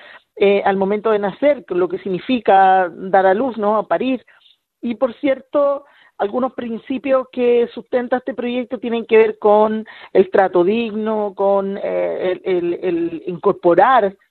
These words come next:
eh, las decisiones, eh, eh, y respeto por los derechos como sujeto de derecho a las mujeres y a estas personas gestantes. Este es un proyecto que, que obviamente también, eh, a-, aboca y busca la autonomía de la mujer,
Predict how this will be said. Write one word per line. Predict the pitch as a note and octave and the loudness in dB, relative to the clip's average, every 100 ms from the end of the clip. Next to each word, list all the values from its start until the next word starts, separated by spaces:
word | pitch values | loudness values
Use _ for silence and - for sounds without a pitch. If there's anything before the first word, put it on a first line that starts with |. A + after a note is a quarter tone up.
| _ _ _ _ _ | _ _ _ _ _
eh, | G3+ F3+ F3 F3+ | 0 2 2 2
las | F#3 E3 | 2 0
decisiones, | F3 G3 - A3 G#3 G#3 G#3+ - | -2 -4 0 2 2 0 -2 -6
eh, | F#3+ F3+ E3+ E3+ E3 E3 - | -8 -6 -4 -4 -6 -8 -8
eh, | E3+ - | -8 -4
y | F3+ | -2
respeto | E3 F3 A3 G#3+ G#3+ | -2 0 2 2 2
por | G3 F3+ | 0 0
los | F3+ | 2
derechos | F#3 F#3+ G3 G3+ F#3+ _ _ _ | 2 2 2 -2 -2 _ _ _
como | F#3+ F3+ | -8 -6
sujeto | E3 F#3+ - A#3+ | -8 -10 -4 0
de | G#3+ | 2
derecho | G#3 G3+ G3+ G#3+ G3 _ _ _ | 2 0 -2 -6 -10 _ _ _
a | - | -4
las | F#3+ | -4
mujeres | F#3+ E3+ - G3+ G#3 G#3+ F#3 | -4 -6 -4 0 0 0 -4
y | F3+ | -2
a | F#3 | -2
estas | F#3 | -2
personas | - E3+ F#3+ F3 | -8 -10 -10 -6
gestantes. | F#3 - E3+ D3+ C#3 - - - | -6 -2 -4 -4 -14 -16 -20 -14
Este | - F#3+ | -4 0
es | B3+ | 0
un | A#3+ | 2
proyecto | A#3+ A#3+ A#3+ - | 2 4 2 0
que, | A#3+ A3 G#3+ G#3 G3 F#3+ F3+ - _ _ | 2 6 10 10 10 6 0 -20 _ _
que | G#3+ | 6
obviamente | G#3+ G#3+ A3 A3 | 6 6 2 0
también, | A3 G3+ G3 A3 A#3 B3 - | 0 0 4 4 2 -4 -2
eh, | G#3+ G#3 F#3+ F#3 - | 0 0 0 0 -2
a-, | - - - | -4 -2 0
aboca | F#3+ G#3 G#3 G#3+ G3+ | 2 2 2 2 2
y | G3 F#3 F#3+ | -2 -6 -6
busca | A3+ - - G3 | -6 -4 0 0
la | F#3+ | 0
autonomía | F#3 - F3 E3+ A#3 C4+ C#4 | -2 -4 -4 -4 -4 -4 -4
de | C4+ | -4
la | C4+ | -6
mujer, | C4 - C#4+ D4 | -10 -6 -6 -6